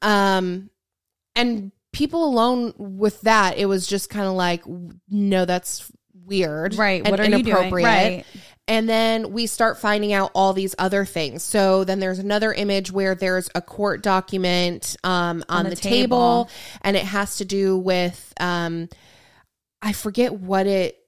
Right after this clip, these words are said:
Speaker 1: what it's actually called. This is why these are called half-ass headlines.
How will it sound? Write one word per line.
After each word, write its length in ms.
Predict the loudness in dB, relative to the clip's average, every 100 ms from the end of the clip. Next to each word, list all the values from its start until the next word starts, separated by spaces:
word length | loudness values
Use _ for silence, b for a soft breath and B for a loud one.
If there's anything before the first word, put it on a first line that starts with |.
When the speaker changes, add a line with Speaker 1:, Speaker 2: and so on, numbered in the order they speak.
| _
Speaker 1:
what 200 | -2 0
it's 140 | 2
actually 360 | 0 0 -4 -6
called. 240 | -2 -2
This 140 | -2 -6
is 120 | -2
why 160 | 0 0
these 180 | -2
are 80 | -4
called 240 | -4 -4 -2
half-ass 460 | -4 -2 -4 -2
headlines. 580 | -4 -4 -4 -6 -8